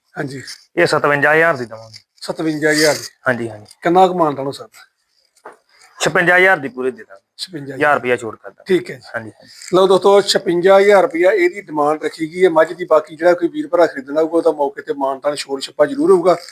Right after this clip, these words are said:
Speaker 1: ਇਹਦੇ ਨਾਲ ਬੱਦੀ ਜਿਹੜੀ ਮੱਝ ਇੱਕ ਵੀਰ ਝੋਟੀ, ਇਹਦੀ ਡਿਟੇਲ ਦੱਸੀਏ ਵੀਰਾਂ ਨੂੰ, ਇਹ ਕਿੰਨਵਾਂ ਸੂਆ ਸੂਈ ਹੈ?
Speaker 2: ਇਹ ਵੀ ਭਾਈ ਝੋਟੀ ਪਹਿਲਣ ਸੂਈ ਜੀ।
Speaker 1: ਅੱਛਾ, ਪਹਿਲਾ ਸੂਆ ਸੂਈ ਹੈ।
Speaker 2: ਇਹਨੂੰ ਸੂਈ ਨੂੰ ਮਹੀਨਾ ਆਇਆ, ਇਹ ਬੱਚਾ ਨਹੀਂ ਇਹਦਾ ਹੈਗਾ।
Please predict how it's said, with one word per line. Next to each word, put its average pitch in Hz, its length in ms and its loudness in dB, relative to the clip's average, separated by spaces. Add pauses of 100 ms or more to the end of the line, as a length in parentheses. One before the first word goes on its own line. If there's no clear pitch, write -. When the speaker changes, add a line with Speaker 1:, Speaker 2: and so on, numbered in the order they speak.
(640)
Speaker 1:
ਇਹਦੇ 202 220 4
ਨਾਲ 185 260 6
ਬੱਦੀ 196 240 -4
ਜਿਹੜੀ 208 160 -6
ਮੱਝ 180 220 0
ਇੱਕ 185 140 -10
ਵੀਰ 180 120 -10
ਝੋਟੀ, 170 300 -8
ਇਹਦੀ 180 300 2
ਡਿਟੇਲ 147 300 -2
ਦੱਸੀਏ 147 240 0
ਵੀਰਾਂ 139 200 -4
ਨੂੰ, 151 80 -4
ਇਹ 175 80 2
ਕਿੰਨਵਾਂ 147 280 -2
ਸੂਆ 139 200 -10
ਸੂਈ 123 180 -14
ਹੈ? - 220 -20 (680)
Speaker 2:
ਇਹ 170 100 2
ਵੀ 196 100 0
ਭਾਈ 190 220 2
ਝੋਟੀ 165 280 0
ਪਹਿਲਣ 156 320 -2
ਸੂਈ 127 240 -8
ਜੀ। 117 120 -16 (240)
Speaker 1:
ਅੱਛਾ, 160 140 -4
ਪਹਿਲਾ 190 260 2
ਸੂਆ 156 200 0
ਸੂਈ 127 240 -6
ਹੈ। 120 40 -8 (380)
Speaker 2:
ਇਹਨੂੰ 165 220 0
ਸੂਈ 156 220 -2
ਨੂੰ 160 100 -4
ਮਹੀਨਾ 160 240 0
ਆਇਆ, 143 220 4
ਇਹ 156 80 0
ਬੱਚਾ 135 280 0
ਨਹੀਂ 156 140 -6
ਇਹਦਾ 151 140 0
ਹੈਗਾ। 151 240 2